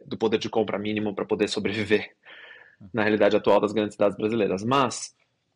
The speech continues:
Speaker 1: é, a gente fica nesse glamour, né, da, da creator economy,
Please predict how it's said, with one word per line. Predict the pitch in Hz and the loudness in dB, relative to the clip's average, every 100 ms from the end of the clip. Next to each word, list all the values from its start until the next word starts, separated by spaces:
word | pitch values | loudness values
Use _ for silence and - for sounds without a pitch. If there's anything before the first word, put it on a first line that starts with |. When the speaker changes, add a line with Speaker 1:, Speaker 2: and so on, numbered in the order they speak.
| _ _ _ _ _ _ _ _ _ _ - | _ _ _ _ _ _ _ _ _ _ -4
Speaker 1:
é, | 110 104 98 95 95 - _ _ _ _ _ _ _ | 2 2 2 2 -2 -6 _ _ _ _ _ _ _
a | - | -2
gente | 117 120 | 0 0
fica | - 147 | 0 2
nesse | 135 127 135 | 0 0 2
glamour, | 131 123 113 135 131 110 - _ - | 2 2 2 2 2 0 -4 _ -10
né, | 110 113 | -4 -2
da, | 113 107 104 98 | 2 4 4 2
da | 95 113 110 - _ _ - | 0 0 0 -2 _ _ -14
creator | - 120 120 127 - 110 | -2 2 4 2 2 0
economy, | 110 - 120 120 113 107 98 | 0 -2 -2 -2 -4 -6 -8